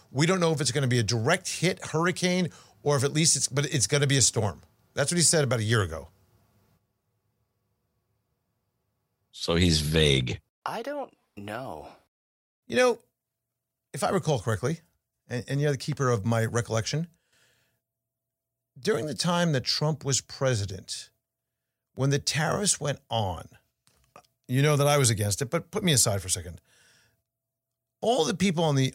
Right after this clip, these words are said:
Speaker 1: opposite parties were hysterical about them, right? "Can't do this. It's gonna be bad." And then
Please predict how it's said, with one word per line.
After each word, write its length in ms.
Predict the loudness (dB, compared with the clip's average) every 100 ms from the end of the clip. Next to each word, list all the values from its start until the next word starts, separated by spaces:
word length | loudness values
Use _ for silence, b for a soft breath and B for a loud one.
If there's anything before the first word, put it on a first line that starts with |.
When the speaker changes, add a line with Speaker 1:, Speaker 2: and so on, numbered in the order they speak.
| -2
Speaker 1:
opposite 480 | -2 0 -2 -2 -4
parties 480 | -4 0 2 2 4
were 120 | 4
hysterical 600 | 4 4 2 2 2 0
about 240 | 0 -2 -4
them, 220 | -12 -16 _ _ _
right? 240 | -2 0 -2 _ _ _ _ _ _ _ _ -14
"Can't 220 | -12 -2
do 180 | 0 2
this. 300 | 2 0 0
It's 100 | -4
gonna 140 | -6
be 100 | -8
bad." 520 | -6 0 2 2 -2 b b b b b b b -4
And 120 | 2
then 260 | 4 2